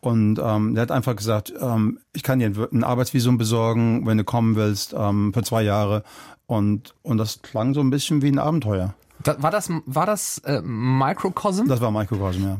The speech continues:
Speaker 2: Und woher kannten Sie sich?
Speaker 1: Ähm, größtenteils von Kongressen
Speaker 2: Hm.
Speaker 1: in den U S A. Ähm,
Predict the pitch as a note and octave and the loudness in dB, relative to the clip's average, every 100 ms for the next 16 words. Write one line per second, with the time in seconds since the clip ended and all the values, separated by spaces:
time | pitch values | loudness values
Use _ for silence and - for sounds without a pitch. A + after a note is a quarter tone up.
0 | - F#3 D3 D#3 D3+ B2+ - C3+ D3+ C#3+ | 0 2 4 2 2 -2 0 0 0 -2
1 | B3+ B3+ - - _ _ - C#3 C#3 C#3+ | -4 -6 -16 -20 _ _ -2 0 2 4
2 | C#3+ D3 C#3 D#3 D3+ F3+ E3 D3 - - | 4 4 2 -2 0 0 0 0 -4 0
3 | C3 A#2+ B2 G#2+ - A2+ G#2 - C#3 C#3+ | 2 2 2 -2 -2 -4 -2 2 4 4
4 | D3+ A2+ G2+ - A#2 A#2+ B2 A2 A2 G2+ | 4 2 -2 0 2 2 2 0 -2 0
5 | A#2+ D#3 - _ _ _ _ _ _ _ | 0 -2 -6 _ _ _ _ _ _ _
6 | - B2+ A#2+ A#2+ C#3 | -4 0 2 2 0